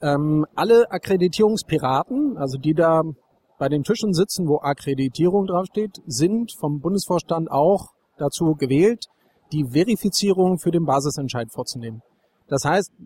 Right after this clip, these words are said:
dort ist ein Formular, ähm, kriegt man auch beim Infostand, der gleich daneben ist, ähm, von mir. Und da trägt man dann eben seinen Namen und seine Mitgliedsnummer ein,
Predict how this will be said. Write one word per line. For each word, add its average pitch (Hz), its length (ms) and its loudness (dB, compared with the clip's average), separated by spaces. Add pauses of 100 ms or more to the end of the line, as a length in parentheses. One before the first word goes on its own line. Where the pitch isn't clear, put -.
dort 147 220 -2
ist 160 160 -6
ein 143 140 -4
Formular, 139 640 0 (580)
ähm, 147 400 0 (300)
kriegt - 180 -4
man 165 160 0
auch 165 180 4
beim 143 180 -4
Infostand, 202 680 -2
der 151 140 0
gleich 147 280 -2
daneben 196 460 0
ist, - 540 -4 (120)
ähm, 165 340 -4
von 139 220 -4
mir. 220 300 0 (1120)
Und 185 400 0 (140)
da 165 260 2
trägt 190 240 -6
man 170 140 -2
dann 160 160 0
eben 165 400 0
seinen 131 180 -2
Namen 151 320 -2
und 147 140 -8
seine 120 160 -6
Mitgliedsnummer 202 580 -6
ein, 214 320 -4